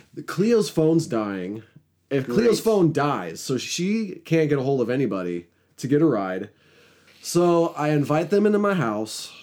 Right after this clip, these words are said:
Speaker 1: to charge her phone, and she's trying to get a hold of people. They both walk into my bathroom and close the door.
Speaker 2: Oh, Jesus.
Speaker 1: And you know what that means.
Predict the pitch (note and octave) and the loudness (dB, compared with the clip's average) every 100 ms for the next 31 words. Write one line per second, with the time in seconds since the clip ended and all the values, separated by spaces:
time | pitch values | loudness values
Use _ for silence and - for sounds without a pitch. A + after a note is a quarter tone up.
0 | - - - - A2 D3 D3 F#3+ G3 - | -20 -20 -18 -8 -2 0 0 -2 -2 -2
1 | D3 C3 C3 C3 C3+ B2+ A#2 G#2+ G#2 - | 0 0 0 -2 -4 -10 -6 -6 -4 -6
2 | A#2+ A2+ A#2 B2+ E3 F#3+ F3+ F3+ E3+ D#3+ | -6 -6 -4 2 2 2 2 2 2 2
3 | C3+ A#2+ A#2+ G#2+ A2 A2 _ _ _ _ | 0 0 -2 -2 -4 -8 _ _ _ _
4 | _ _ _ _ _ _ - A2 D3 F3+ | _ _ _ _ _ _ -14 -2 2 4
5 | G#3 A#3 A#3+ A#3 C#3 D3+ D#3 E3 D3+ C#3+ | 4 2 2 0 -2 -2 0 0 2 0
6 | A#2+ A#2+ B2 B2 G#2+ G2 F#2+ G#2+ - A#2 | 0 -2 -4 -4 -4 -2 -6 -10 -10 -6
7 | A2 A2+ C#3 B2+ B2 A2 G#2 D2+ - - | -6 -2 -2 -2 -4 -2 -2 -4 -10 -8
8 | A2+ A2+ G2+ - _ - G#2 F#2 C#3 D3+ | -4 -4 -6 -12 _ -20 -16 -8 0 4
9 | D#3+ F3 G#3 F#3+ D3+ D#3+ A#2+ E2 D#2 - | 4 4 4 2 2 0 -2 -8 -12 -20